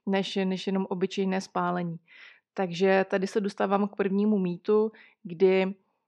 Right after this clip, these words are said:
opravdu nestačí používat pouze, já nevím, hydratační krém s obsahem faktoru nebo pouze make-up, který má nějaké S P F ko, protože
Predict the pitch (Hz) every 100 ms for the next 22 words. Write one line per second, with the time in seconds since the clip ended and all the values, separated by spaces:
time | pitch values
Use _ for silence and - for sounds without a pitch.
0 | _ - - 202 202 196 220 220 214 -
1 | 220 220 - 196 196 185 - 196 175 185
2 | 190 180 180 - 185 180 180 190 185 180
3 | 180 - 185 180 175 170 165 190 196 226
4 | 202 202 - 196 190 190 180 180 - 190
5 | - 196 185 185 190 - 190 - - 190
6 | 190 185 185 - - - - 185 175 170
7 | 165 180 180 175 180 - _ _ _ _
8 | 190 185 185 190 185 190 208 226 196 190
9 | - - 190 190 185 180 180 185 208 -
10 | - - - 190 - 185 185 - - _
11 | _ - 202 - 202 190 180